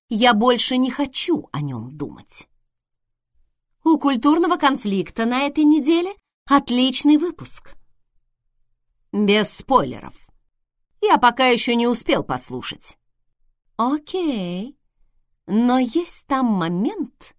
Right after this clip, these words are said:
когда... Он наигранно закрывает уши.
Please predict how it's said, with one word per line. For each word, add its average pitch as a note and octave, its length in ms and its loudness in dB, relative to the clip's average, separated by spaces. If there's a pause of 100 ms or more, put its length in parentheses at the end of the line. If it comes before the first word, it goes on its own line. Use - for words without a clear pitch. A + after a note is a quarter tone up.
(440)
когда... B3 500 -2 (1200)
Он A3 380 4
наигранно G3 800 0
закрывает D3 800 -4
уши. - 340 -12